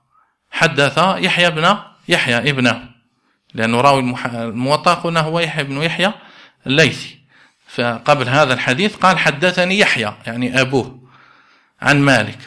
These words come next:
والآن قال: "وحدثني"، يعني أيضًا أبي يحيى عن مالك، أي الإمام مالك رحمه الله صاحب الموطأ، عن سمي،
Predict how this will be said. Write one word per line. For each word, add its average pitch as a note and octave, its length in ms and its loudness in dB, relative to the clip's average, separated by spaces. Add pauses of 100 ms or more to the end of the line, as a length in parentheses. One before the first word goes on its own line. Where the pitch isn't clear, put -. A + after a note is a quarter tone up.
(120)
والآن C3+ 460 2
قال: G3 280 6
"وحدثني"، E3 920 2
يعني D#3+ 320 -2
أيضًا C#3+ 320 2
أبي B2+ 360 2
يحيى B2+ 360 -2 (480)
عن D3+ 200 2
مالك، C#3+ 520 2 (480)
أي B2 100 2
الإمام C#3+ 380 0
مالك C#3+ 280 2
رحمه A2+ 300 -6
الله B2+ 180 0
صاحب A#2 260 -6
الموطأ، D3+ 520 -2
عن F#3 240 2
سمي، E3+ 540 0